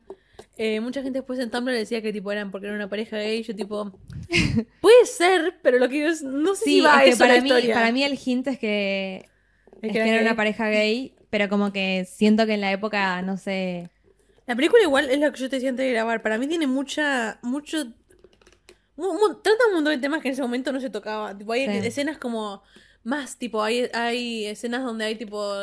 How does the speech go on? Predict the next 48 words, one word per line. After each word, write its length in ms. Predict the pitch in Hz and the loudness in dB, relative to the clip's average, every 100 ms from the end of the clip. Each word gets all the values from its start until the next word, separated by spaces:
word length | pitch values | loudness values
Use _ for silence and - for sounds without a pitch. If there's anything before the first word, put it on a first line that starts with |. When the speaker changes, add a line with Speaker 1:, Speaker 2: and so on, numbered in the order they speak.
| 202 | -10
Speaker 1:
desnudez 840 | 196 214 240 262 320 311 302 285 240 | -10 -8 -6 -2 0 2 2 0 -4
o 20 | |
escenas 240 | 247 277 | -6 -4
más 140 | 269 262 | -4 -6
sexuales 360 | 240 247 285 | -4 -2 -2
que 60 | 262 | -2
en 40 | 269 | -4
ese 60 | 269 | -4
momento 280 | 240 254 | -6 -6
no 100 | 247 | -6
existían 360 | 269 285 247 226 | -6 -6 -4 -4
en 100 | 196 | -6
las 100 | 190 | -10
películas. 360 | - 202 208 214 | -12 -12 -6 -4
Speaker 2:
No. 280 | 196 196 - - - | -4 -8 -18 -16 -4
Speaker 1:
Y 100 | 240 | 0
menos 200 | 349 320 | 0 0
en 100 | 247 | -2
películas 260 | 240 262 | -2 -2
donde 120 | 233 226 | -4 -6
esté 120 | 233 | -10
Hugh 260 | - 233 226 | -8 -6 -4
Grant. 320 | 214 185 190 _ _ _ _ _ _ _ _ | -6 -8 -14 _ _ _ _ _ _ _ _
O 40 | |
sea, 180 | - - 208 | -10 -10 -8
no 120 | 220 | -8
pasaban. 540 | 226 226 208 190 190 _ _ _ _ _ _ _ | -6 -6 -8 -10 -16 _ _ _ _ _ _ _
Em, 1040 | 247 240 226 220 214 214 208 208 208 214 202 _ _ _ _ _ - | 0 2 2 0 -2 -6 -8 -8 -8 -10 -12 _ _ _ _ _ -8
pero 160 | 262 | 0
bueno, 200 | 247 262 | 2 2
esa 160 | 254 311 | 0 -2
historia 220 | 320 359 | -2 -2
sí 120 | 311 | -2
me 100 | 269 | -4
gusta. 460 | 208 202 208 196 - - - - _ | -4 -6 -8 -8 -10 -20 -20 -20 _
Después 320 | 294 320 480 427 | -4 0 0 0
está 240 | 392 370 349 | 4 4 6
la 120 | 330 | 4
de 140 | 269 | 4
Juliet, 380 | - 294 320 226 | 2 -2 -2 -2
Peter 280 | 277 269 285 | -6 -2 -2
y 80 | 254 | 0
Mark, 420 | 277 285 277 - | 2 2 0 -12
que 120 | 233 | -12
Juliet 380 | 220 262 254 262 - | -6 -4 -2 -4 -2
es 380 | 214 214 214 | -4 -2 -6
Keira 240 | - 220 220 | -8 -2 0
Knightley. 580 | 247 247 247 254 294 | 0 -2 -4 -4 -6